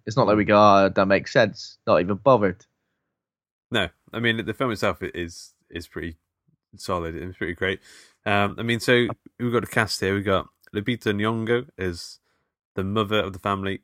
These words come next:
Speaker 2: Adelaide Wilson, and her alter ego here, it says her name is Red. I don't know if
Speaker 1: Mm-hmm.
Speaker 2: she ever says that out loud in the film. Uh, Winston Duke,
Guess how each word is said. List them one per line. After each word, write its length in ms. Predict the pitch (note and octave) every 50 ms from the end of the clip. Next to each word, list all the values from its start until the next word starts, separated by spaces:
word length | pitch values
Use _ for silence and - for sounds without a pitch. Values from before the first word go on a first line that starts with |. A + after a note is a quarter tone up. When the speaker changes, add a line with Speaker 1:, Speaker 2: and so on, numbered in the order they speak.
| _
Speaker 2:
Adelaide 340 | - G#2 G2 G2 F#2+ F#2 F#2
Wilson, 440 | F#2 F#2+ F#2+ F2+ - - G2 G2+ G2+ _ _ _ _ -
and 160 | G2+ G2+ F#2+
her 480 | G2+ A2 G#2 G#2 G2+ G2 G2 F#2+ F#2 F2+ - _ -
alter 260 | G#2 G#2+ G#2 - G#2+
ego 240 | G2+ F#2+ F#2 F#2+ F2
here, 160 | F2+ F#2+ F2
it 80 | F2 -
says 460 | - G2+ F#2 E2+ - - - - -
her 100 | - F2+ F2+
name 160 | F2+ F2 E2
is 160 | E2 E2 E2+
Red. 240 | F#2 F2 F2 F2 - _ _ _ _ _ _ _ _ _ _ _ _ _ _ _ _ _ _ -
I 40 | -
don't 60 | - B2+
know 20 |
if 60 | A#2+
Speaker 1:
Mm-hmm. 20 | C3
Speaker 2:
she 40 | A#2
ever 60 | G#2 F#2+
says 200 | - G#2+ G2+ F#2
that 120 | G2 E2
out 120 | F2 F2+
loud 160 | F#2 F#2+ F#2+ F#2+
in 80 | F2+
the 60 | F2
film. 300 | - - G2+ F#2 F#2+ F#2+ _ _ _ -
Uh, 200 | - G2 F#2+ F#2+ G2
Winston 340 | A2+ B2+ A#2+ - - B2+ A2+
Duke, 360 | G#2+ C3 C#3 C3+ - - -